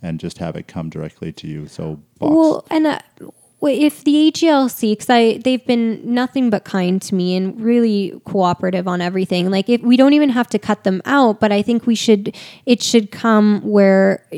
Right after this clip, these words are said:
Speaker 2: we can at least see the product and weigh it in front of the customers so they know that they're getting exactly what they've,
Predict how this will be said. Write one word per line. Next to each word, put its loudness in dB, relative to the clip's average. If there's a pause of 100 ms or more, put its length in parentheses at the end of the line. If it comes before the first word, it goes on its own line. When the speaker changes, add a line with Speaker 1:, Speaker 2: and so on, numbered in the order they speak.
(180)
Speaker 2:
we 2
can 0
at -2
least -6
see -4
the 0
product -2
and 2
weigh 2
it -2
in -2
front 0
of 0
the 2
customers 2
so 6
they 2
know 4
that -2
they're 0
getting -2
exactly -4
what -4
they've, -4